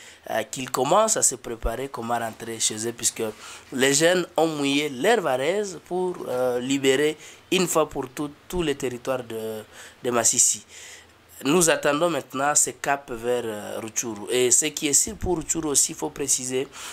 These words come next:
les jeunes sont déjà, euh, vraiment dans les parages, euh, des milliers clés ou bien des points clés de Rutshuru. Et nous n'attendons tout simplement que quelques minutes. On va lancer les go et on va aussi libérer Rutshuru.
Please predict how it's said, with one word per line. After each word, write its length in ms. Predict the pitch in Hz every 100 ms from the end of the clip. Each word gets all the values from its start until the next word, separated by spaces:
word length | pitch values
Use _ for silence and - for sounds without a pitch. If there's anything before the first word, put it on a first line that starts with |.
| -
les 180 | 123 139
jeunes 300 | 139 175 180
sont 320 | 147 165 160
déjà, 640 | 151 139 131 143 147 147 -
euh, 240 | - 123 120
vraiment 400 | 131 139 147 156
dans 200 | 143 139
les 120 | 131
parages, 840 | 123 147 147 175 147 113 101 - - - - -
euh, 240 | - 127 127
des 160 | 135
milliers 440 | 143 143 143 151 147
clés 300 | - 143 196
ou 60 |
bien 160 | 143 147
des 120 | 127
points 380 | 123 - 185 180
clés 320 | - 143 147
de 120 | 139
Rutshuru. 520 | 123 120 - 143 143 139 - - -
Et 220 | 131 135
nous 200 | 135 156
n'attendons 560 | 156 143 131 135 127 135
tout 160 | - 139
simplement 560 | 127 113 117 120 123
que 160 | 120 123
quelques 380 | - 131 123 120
minutes. 420 | 113 110 113 113
On 80 | 113
va 140 | 120
lancer 320 | 117 107 160
les 120 | 156
go 240 | 120 123 127 - -
et 40 | -
on 100 | 120
va 140 | 135
aussi 320 | 131 113 -
libérer 420 | 175 117 113 117 110
Rutshuru. 320 | 104 -